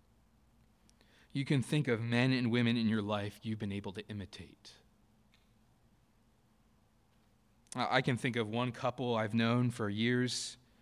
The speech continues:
who lost two of their children in tragic ways and yet keep pressing on. I can think of a dear friend who is same-sex attracted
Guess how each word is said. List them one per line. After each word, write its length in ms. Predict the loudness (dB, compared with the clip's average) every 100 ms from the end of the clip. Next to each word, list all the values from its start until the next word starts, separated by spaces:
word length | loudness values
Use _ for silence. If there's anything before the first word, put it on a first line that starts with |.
| _ _ _ _ _ _ _ _
who 100 | 0
lost 380 | 2 2 0 -4
two 180 | 0 0
of 80 | 2
their 120 | 0
children 520 | 0 -2 -2 0 0
in 80 | 0
tragic 480 | 0 0 2 0 -4
ways 480 | -2 -2 -2 -4 -8
and 160 | -8
yet 200 | -8 -8
keep 240 | -10 -6 -2
pressing 420 | -2 -4 -8 -10
on. 220 | -12 -16 -20 _ _ _ _ _ _ _ _ _ _ _ _ _ _ _ _ _ _ _ _ _ _ _ _ -2
I 80 | 2
can 180 | 2
think 220 | 2 0 2
of 100 | 2
a 260 | 2 0 -6 -8
dear 200 | 2 2
friend 360 | 2 2 2 2
who 100 | 0
is 400 | -2 -4 -8 -10 -14 -20 _ -12
same-sex 600 | -4 0 0 -2 -2 -4
attracted 680 | -4 -2 -2 -4 -4 -6